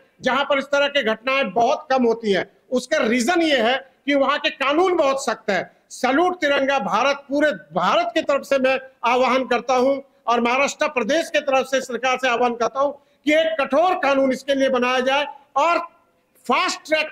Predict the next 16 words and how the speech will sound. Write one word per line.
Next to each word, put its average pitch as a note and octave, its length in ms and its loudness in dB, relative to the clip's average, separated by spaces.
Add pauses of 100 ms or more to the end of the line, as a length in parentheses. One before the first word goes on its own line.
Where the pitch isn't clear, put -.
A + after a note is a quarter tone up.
court C#4 260 2
में C#4 140 0
इसका C4+ 600 -2
सुनवाई C#4 500 2
हो C#4 160 4 (360)
और D#4+ 480 -2
एक E4 280 0
महीने D4 240 2
के C#4+ 120 -4
अंदर C4+ 320 0
ऐसे C4 280 0 (360)
दरिंदों C4 460 0
को C4 120 2
फांसी A#3+ 300 -4
की G#3+ 120 -8
सजा A3 260 0